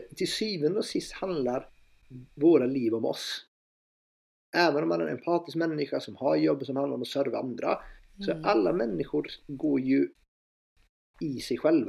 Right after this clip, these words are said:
Speaker 1: liksom. Du er hovedrollen i din egen, eh, i din egen verden, da. Eller i din egen film.
Speaker 2: Ja, og det her tenker jeg er viktig, fordi, ehm, nå kan det godt være at jeg kommer til å få noe kritikk, men jeg må bare stå for det, fordi,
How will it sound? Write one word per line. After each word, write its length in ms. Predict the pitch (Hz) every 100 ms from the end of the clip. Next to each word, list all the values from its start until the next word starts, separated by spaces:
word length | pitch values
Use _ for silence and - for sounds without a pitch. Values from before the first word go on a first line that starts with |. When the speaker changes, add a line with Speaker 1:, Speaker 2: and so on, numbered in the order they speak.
| 107
Speaker 1:
liksom. 360 | 151 190 156
Du 80 | 135
er 100 | 180 175
hovedrollen 760 | 202 139 120 120 117 123 123 120
i 40 |
din 240 | 113 120 -
egen, 500 | 143 135 107 101 101
eh, 300 | 98 101 101 104 -
i 60 |
din 120 | 117 135
egen 220 | 131 135
verden, 320 | - 247 -
da. 100 | - - _ _
Eller 100 | 135
i 40 | 127
din 140 | 135
egen 220 | 139 147
film. 240 | - 240 254 - - - - -
Speaker 2:
Ja, 240 | - 175 - - -
og 200 | 208 202 - 190
det 120 | 226
her 120 | 226
tenker 280 | 226 208 165
jeg 160 | 165 185
er 100 | 196
viktig, 340 | - - 175
fordi, 540 | - 202 185 185 190 - -
ehm, 600 | 175 175 170 170 165 160
nå 180 | 175 175
kan 140 | 185
det 80 | 180
godt 200 | 165 -
være 180 | 160 139
at 100 | 143
jeg 160 | - 151
kommer 160 | 156 143
til 80 | 147
å 40 | -
få 140 | 147
noe 380 | 143 139 135 139
kritikk, 720 | - 160 170 170 _ - 170
men 120 | 175 170
jeg 100 | 160
må 100 | 156
bare 120 | 156
stå 320 | - - -
for 160 | - 156
det, 100 | 165
fordi, 440 | 175 165 160 165